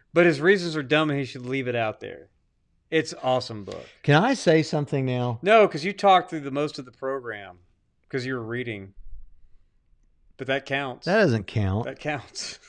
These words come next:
Speaker 1: <laughs> Go ahead. You may speak
Speaker 2: Um,
Speaker 1: now.
Speaker 2: Oh, somebody asks a good summative statement. "Is the takeaway that he didn't investigate his faith properly?"
Speaker 1: That's one good takeaway.
Speaker 2: That is a solid takeaway. Yeah, and I should say as, as we get,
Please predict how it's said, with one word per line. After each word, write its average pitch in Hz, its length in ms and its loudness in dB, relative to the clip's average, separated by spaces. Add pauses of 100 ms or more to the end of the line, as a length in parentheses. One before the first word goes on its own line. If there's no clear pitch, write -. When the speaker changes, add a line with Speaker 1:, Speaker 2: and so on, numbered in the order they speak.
(220)
Speaker 1:
<laughs> - 360 -20
Go 196 120 0
ahead. 127 320 -10 (1120)
You 175 120 0
may 202 140 10
speak 135 340 12
Speaker 2:
Um, 113 60 2
Speaker 1:
now. 107 380 0 (120)
Speaker 2:
Oh, 185 360 12
somebody 208 420 6
asks 135 260 8
a 127 60 4
good 117 260 4
summative 98 480 0
statement. 87 480 -10
"Is 143 140 2
the 151 80 -10
takeaway 175 420 8
that 135 80 4
he 123 80 4
didn't 117 200 4
investigate 107 440 2
his 95 100 -2
faith 101 240 -4
properly?" 98 520 -4 (1040)
Speaker 1:
That's 185 180 -4
one 180 220 -2
good 143 180 -4
takeaway. 120 220 -4
Speaker 2:
That 170 240 12
is 180 160 12
a 160 180 8
solid 107 420 6
takeaway. 101 460 0
Yeah, 196 220 10
and 165 180 4
I 214 80 8
should 185 260 2
say 131 220 6
as, 104 160 2 (120)
as 107 120 -14
we 113 160 -4 (320)
get, 135 160 -4